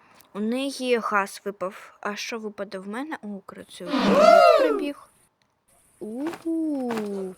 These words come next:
прикольненько. Ружьо, клас! У мене тепер прям повний комплект. Не вистачає тільки цього інопланетного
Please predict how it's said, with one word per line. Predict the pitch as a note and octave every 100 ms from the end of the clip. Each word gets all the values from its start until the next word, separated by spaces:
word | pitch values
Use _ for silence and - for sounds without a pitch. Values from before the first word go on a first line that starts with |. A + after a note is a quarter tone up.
| -
прикольненько. | G#3 C#4 - - E4 C#4+ F4+ G4 F#4+ - C4 B3 A3+ G#3+ G3 G3+
Ружьо, | A#3+ C4 A#3 A#3 C4 C4+ A3+ A3
клас! | - A3 A#3+ A#3 A3 G#3 G3+ F3+ F#3 - - _ - - _ _ _ _ _ _ _ _ _ _ _ _ _ - - _ _ - _ _ -
У | A3+
мене | G3+ A3
тепер | A3 A3+ A#3+ A#3+
прям | - G#3+ G3+
повний | C4 C4 B3+
комплект. | B3 B3 A#3 A3 G3 G3+ - - - - -
Не | A#3
вистачає | A#3+ C4+ - D4 C4
тільки | - A#3+ A3+ A#3
цього | A#3 G#3 G#3 -
інопланетного | A3+ A#3 - A#3+ A#3 A#3 - _ _ - A3 G#3+ G#3 G#3+ G3+ F#3